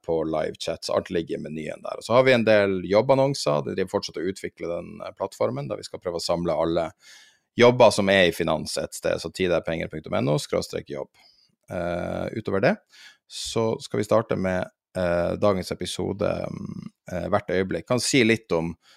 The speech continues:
episoden er litt annerledes på grunn av at vi tester ut et nytt annonseformat. Så vi har, eh, en eh, sponsor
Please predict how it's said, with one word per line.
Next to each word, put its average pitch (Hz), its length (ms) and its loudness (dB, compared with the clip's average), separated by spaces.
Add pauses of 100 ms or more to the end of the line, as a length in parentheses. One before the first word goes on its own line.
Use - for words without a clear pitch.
(120)
episoden 120 280 2
er 107 60 6
litt 127 300 2
annerledes 90 600 2
på 92 180 -6
grunn 92 260 2
av 85 360 2
at - 140 -8
vi 82 100 -4
tester - 340 -4
ut 95 380 -6 (160)
et - 240 -6
nytt 110 340 -4
annonseformat. 87 1000 -4 (400)
Så 98 160 -6
vi 117 100 4
har, 107 400 6
eh, 95 760 0 (500)
en 95 300 -2 (280)
eh, - 480 -2
sponsor 95 680 0